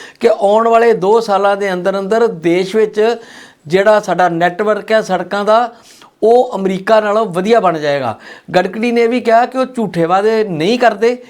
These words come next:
ਤੇ ਜੋ ਵੀ ਕਰਦੇ ਹਨ ਵਾਅਦਾ, ਉਹਨੂੰ ਉਹ ਡੰਕੇ ਦੀ ਚੋਟ 'ਤੇ ਪੂਰਾ ਕਰਕੇ ਦਿਖਾਉਂਦੇ ਹਨ।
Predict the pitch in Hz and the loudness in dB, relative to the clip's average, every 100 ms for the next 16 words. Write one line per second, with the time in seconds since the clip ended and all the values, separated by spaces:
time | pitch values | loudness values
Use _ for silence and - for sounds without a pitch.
0 | - - 233 175 185 202 220 269 233 180 | -20 -2 0 0 0 0 0 -2 0 0
1 | 170 226 233 226 202 208 226 226 - 202 | 2 2 2 0 0 2 2 0 -4 -2
2 | 202 226 214 214 185 143 170 170 214 214 | -2 0 2 0 0 -2 -2 0 0 0
3 | 202 185 180 175 202 214 214 240 233 175 | -4 -2 -2 -2 -4 -4 0 0 0 -4
4 | 190 214 175 156 147 131 104 | -2 -2 -2 -2 -2 -4 -8